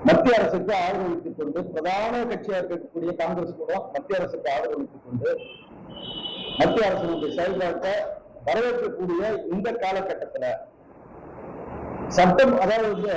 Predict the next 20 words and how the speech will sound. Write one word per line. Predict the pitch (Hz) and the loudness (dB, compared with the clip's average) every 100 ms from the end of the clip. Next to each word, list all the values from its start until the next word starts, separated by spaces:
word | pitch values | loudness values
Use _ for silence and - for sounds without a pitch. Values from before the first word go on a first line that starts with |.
| 170 | -2
உள்நாட்டுல | 170 240 269 254 240 247 | -2 -2 0 -2 -2 -2
ஒரு, | 233 190 170 | 0 0 0
அதாவது | 165 214 214 | 0 0 -2
வந்து | 196 | -2
நம்ம | 190 180 | -2 -2
உள் | 175 240 | -2 -2
மாநிலத்துல | 220 214 226 180 160 165 - - - - - - - - - - | 0 0 -2 -2 -2 -2 -2 -4 -12 -20 -20 -20 -20 -20 -18 -12
சட்டம் | - - 180 269 247 | 2 6 8 8 8
ஒழுங்கு, | 240 226 220 262 - - - - - - - - | 6 4 2 0 -2 -6 -12 -16 -20 -20 -20 -18
சட்டம் | - 175 180 262 240 | 2 4 8 8 6
ஒழுங்குக்கு | 233 226 220 - 269 | 4 2 0 -2 -4
பங்கம் | - 220 277 294 | -2 0 0 0
விளைவிக்கக்கூடிய | 262 - 480 - 427 - 370 156 - - - - - - - - - | 0 0 -2 -2 -4 -2 -2 -2 -6 -14 -20 -20 -20 -20 -18 -16 -2
இந்த | 151 165 | 4 6
பந்து | 165 240 240 | 8 6 4
போராட்டம் | 190 185 175 - 202 220 - - - - - - - - - | 2 2 2 0 -2 -4 -8 -20 -20 -20 -20 -20 -14 -2 6
அவசியமானதா? | 156 175 185 160 147 135 120 - - - - - - - - - - - - - - - | 8 8 6 6 2 0 -2 -4 -8 -8 -8 -6 -6 -6 -10 -14 -18 -20 -18 -18 -14 0
மேலும் | 123 180 190 214 226 - - - - - 302 302 - - - - 135 | 4 6 4 2 0 -4 -12 -20 -20 -4 0 0 -4 -14 -18 -6 2
இது | 151 | 4
வந்து | 160 170 | 6 4